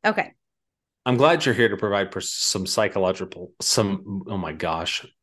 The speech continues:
Speaker 2: talking is hard.
Speaker 1: <laughs>
Speaker 2: Um, I'm glad you're here to provide some psychological perspective to
Speaker 1: As
Speaker 2: some
Speaker 1: much
Speaker 2: of
Speaker 1: as I
Speaker 2: this.
Speaker 1: can.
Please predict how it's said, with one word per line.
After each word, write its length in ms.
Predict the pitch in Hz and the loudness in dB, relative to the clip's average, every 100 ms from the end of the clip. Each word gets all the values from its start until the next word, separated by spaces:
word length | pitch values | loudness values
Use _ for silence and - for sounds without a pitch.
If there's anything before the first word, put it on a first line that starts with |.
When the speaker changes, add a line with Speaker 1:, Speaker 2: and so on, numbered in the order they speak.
| _ | _
Speaker 2:
talking 420 | - 147 151 98 | 2 2 4 0
is 120 | 82 | 0
hard. 460 | - 127 127 82 - - - | 0 2 2 2 -4 -16 -2
Speaker 1:
<laughs> 100 | 311 - 392 - | 0 2 2 6
Speaker 2:
Um, 600 | 123 120 117 117 117 - - | 8 8 6 4 2 -4 4
I'm 180 | 120 120 | 6 6
glad 340 | 113 117 123 117 | 8 8 6 4
you're 80 | 113 | 2
here 240 | 98 107 | 4 2
to 120 | 98 | 0
provide 480 | 98 95 101 92 92 | -6 -6 -4 -4 -4
some 200 | - 92 | -6 -4
psychological 800 | 90 - 104 95 87 87 - 90 | -2 0 -2 -2 -4 -6 -4 -4
perspective 840 | - 85 - - 113 - 95 85 - | -4 -6 -6 0 0 0 -2 -4 -4
to 80 | |
Speaker 1:
As 80 | - | -4
Speaker 2:
some 180 | - 262 | -2 -2
Speaker 1:
much 60 | - | -2
Speaker 2:
of 20 | |
Speaker 1:
as 80 | 240 | -2
I 120 | 170 | -2
Speaker 2:
this. 120 | - | -2
Speaker 1:
can. 380 | - 180 151 156 | -4 -4 -6 -10